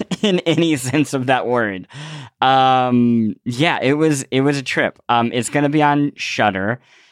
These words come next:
I, it, it's kind of a bummer. I mean, I'm glad that it's gonna be on Shudder because, hey, at least it's out there. Um, but talk about a movie that, uh, is not gonna benefit from streaming, uh,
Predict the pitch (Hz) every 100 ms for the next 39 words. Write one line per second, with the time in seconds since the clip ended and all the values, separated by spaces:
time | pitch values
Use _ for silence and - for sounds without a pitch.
0 | _ _ _ _ 120 123 131 123 - 127
1 | 135 - 143 156 175 156 123 131 151 107
2 | 110 - 127 123 123 139 175 190 - 165
3 | 147 - 123 113 110 120 101 101 95 -
4 | _ _ - 127 101 104 120 120 - 101
5 | - 101 110 - 87 67 65 - _ _
6 | _ _ 113 117 117 107 107 - 123 127
7 | 117 - 143 139 139 127 113 110 113 101
8 | 101 98 101 95 - 104 98 107 - 104
9 | 95 98 113 135 - - 101 92 92 -
10 | - 104 117 143 175 - _ _ _ _
11 | - 104 104 101 101